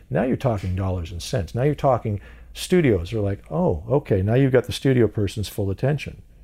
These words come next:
You've got the network person's full attention. You've got the, uh, investment banker's full attention,"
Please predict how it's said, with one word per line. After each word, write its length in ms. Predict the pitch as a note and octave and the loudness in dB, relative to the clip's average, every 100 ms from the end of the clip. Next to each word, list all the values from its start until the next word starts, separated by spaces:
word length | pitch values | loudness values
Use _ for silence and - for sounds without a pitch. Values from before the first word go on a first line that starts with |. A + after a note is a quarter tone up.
| - | -8
You've 140 | G2+ | -2
got 260 | A2 F#2+ - | 2 2 0
the 160 | G2 F2+ | -2 0
network 420 | B2+ C#3+ G#2+ - | 0 0 -2 -4
person's 380 | G#2 F2 F2+ - | -6 -8 -10 -12
full 300 | - G#2+ G2 | -6 -4 -4
attention. 560 | - C3+ D3+ - B1 - - - - | -4 -4 -4 -6 -12 -16 -20 -20 -4
You've 160 | A#2 G2+ | -2 2
got 260 | A2 - | 2 2
the, 220 | G#2 F2+ F2 - - - | -2 -2 -4 -12 -20 -10
uh, 80 | - | -6
investment 460 | A2+ G#2+ C#3+ - G#2+ | 0 4 2 2 -2
banker's 360 | G2+ F#2 E2 - | 0 -2 -6 -12
full 300 | - A#2+ G2+ | -2 0 0
attention," 560 | - C#3 D3 - C2+ | 0 -2 -2 -4 -12